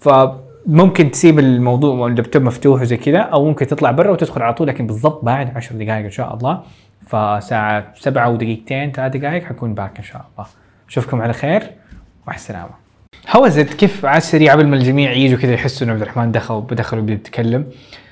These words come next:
كيف، كيف كانت التجربة؟ How was it؟ كيف كان الجزء الأول من آخر شيء خبص؟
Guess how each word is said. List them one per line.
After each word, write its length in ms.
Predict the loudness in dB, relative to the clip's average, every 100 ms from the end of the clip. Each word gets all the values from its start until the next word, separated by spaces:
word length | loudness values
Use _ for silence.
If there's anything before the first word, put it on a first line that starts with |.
| _ _ -2
كيف، 240 | -2 0
كيف 200 | -4 -2
كانت 300 | 2 2 2
التجربة؟ 960 | 0 0 2 0 2 2 2 0 0 -2
How 20 |
was 40 |
it؟ 40 | -4
كيف 240 | -8 -6
كان 100 | -4
الجزء 200 | -2 -2
الأول 340 | -2 -2 -2
من 340 | -4 -6 -6 -8 -4 -2
آخر 160 | -2
شيء 180 | 0 0
خبص؟ 800 | 2 0 2 2 2 -2 -10